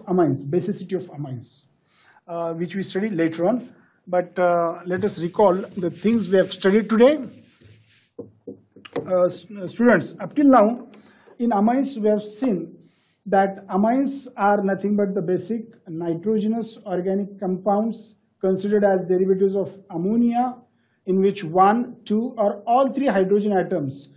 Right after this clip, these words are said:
from ammonia are replaced by alkyl groups or aryl groups, which we have studied.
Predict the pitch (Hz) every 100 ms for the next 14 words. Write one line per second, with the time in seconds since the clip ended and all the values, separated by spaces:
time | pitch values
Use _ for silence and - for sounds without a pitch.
0 | _ - 202 202 180 202 226 220 220 233
1 | 220 190 170 170 214 170 - - _ _
2 | 160 180 214 294 - _ _ - 170 160
3 | 175 180 180 190 190 208 220 190 160 156
4 | 151 160 220 - _ _ _ _ _ -
5 | 143 175 175 - 170 190